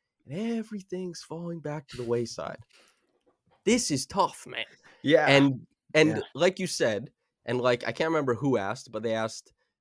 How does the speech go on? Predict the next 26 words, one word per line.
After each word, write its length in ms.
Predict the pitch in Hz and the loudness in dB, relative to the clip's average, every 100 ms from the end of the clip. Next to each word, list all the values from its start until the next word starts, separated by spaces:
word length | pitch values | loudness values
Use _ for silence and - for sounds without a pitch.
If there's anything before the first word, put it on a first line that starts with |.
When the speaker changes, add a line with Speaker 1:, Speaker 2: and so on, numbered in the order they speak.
| _ - | _ -8
Speaker 1:
um, 580 | 107 104 101 95 92 - _ | -6 -4 -6 -10 -14 -18 _
what 240 | 127 139 135 | 0 0 2
happens, 760 | 120 117 117 110 107 - - _ _ - | 0 0 -2 -4 -8 -12 -16 _ _ -8
I 60 | |
think 180 | 156 165 | -4 -2
it 40 | |
was 120 | 113 - | -4 -4
Dawson 500 | 110 110 - 98 107 | -6 -6 -10 -12 -12
Ned, 300 | 90 73 - | -12 -14 -14
I 60 | - | -8
can't 160 | 110 | -6
remember. 300 | 92 101 - - | -6 -10 -12 -6
Or 100 | 135 | 0
sorry, 240 | 160 110 | 2 0
Simon 420 | - 131 135 131 113 | 0 0 2 -2 -4
Amorim 500 | 110 110 98 113 107 | -6 -4 -6 -8 -6
says, 320 | 117 110 - _ _ | -4 -4 -8 _ _
"Okay, 280 | 123 131 117 | -2 0 0
but 180 | 104 104 | 0 -2
who 120 | 135 | -2
do 80 | 135 | 0
you 120 | 117 | -2
actually 320 | 110 110 107 | -2 -6 -8
replace 340 | 104 - 101 98 | -8 -8 -8 -8
Schroeder 360 | - 180 139 107 | -2 0 2 0
with?" 320 | 101 107 | -4 -8